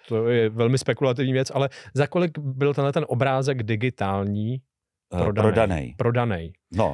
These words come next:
Speaker 2: já bych ho nekoupil ani za korunu a jestli to koupil někdo za, nevím,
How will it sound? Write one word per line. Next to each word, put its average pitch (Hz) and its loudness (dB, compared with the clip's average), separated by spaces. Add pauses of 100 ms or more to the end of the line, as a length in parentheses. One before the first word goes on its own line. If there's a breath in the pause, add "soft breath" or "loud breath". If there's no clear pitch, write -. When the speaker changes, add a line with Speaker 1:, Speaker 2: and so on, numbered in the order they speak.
(120)
Speaker 2:
já 87 2
bych 113 -2
ho 113 0
nekoupil 98 0
ani 101 -2
za 95 -2
korunu 95 0 (380 loud breath)
a 80 0
jestli 78 -6
to 87 -2 (160)
koupil 82 -2
někdo 78 -4
za, 71 -4
nevím, 67 -10